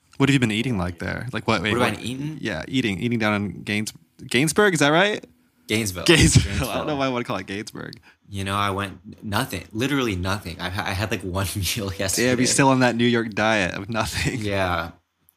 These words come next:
Speaker 2: they, uh, they loved it. Yeah, they're, they're on the one meal a day diet here too. So I went to this Mexican restaurant called Blue Agave.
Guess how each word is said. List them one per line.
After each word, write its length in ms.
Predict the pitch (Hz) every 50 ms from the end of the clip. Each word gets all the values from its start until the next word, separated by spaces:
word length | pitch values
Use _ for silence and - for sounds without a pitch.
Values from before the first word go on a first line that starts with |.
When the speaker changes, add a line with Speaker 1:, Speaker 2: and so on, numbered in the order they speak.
| _ _ -
Speaker 2:
they, 260 | 95 95 92 92 92
uh, 240 | 92 90 90 90 87
they 140 | 87 98
loved 260 | 98 101 104 101 95 95
it. 220 | 95 - - - -
Yeah, 260 | - 95 95 92 90
they're, 200 | 87 95 95 95
they're 120 | 90 104 110
on 120 | 110 110 107
the 160 | 104 101 95
one 220 | 90 95 107 101
meal 160 | 101 101 98
a 60 | 95 87
day 180 | 92 92 90
diet 260 | 87 87 90 87 85 69 -
here 140 | 95 92
too. 260 | 85 - - 101 92 90
So 140 | - -
I 40 | 90
went 140 | 92 98 92
to 60 | - 98
this 280 | 98 92 92 - -
Mexican 380 | 101 98 92 90 - - 95 90
restaurant 340 | 87 85 - - 90 82 78
called 220 | - 87 82 78
Blue 200 | - 95 95 92
Agave. 600 | 87 80 82 80 78 82 78 73 76 82 82 87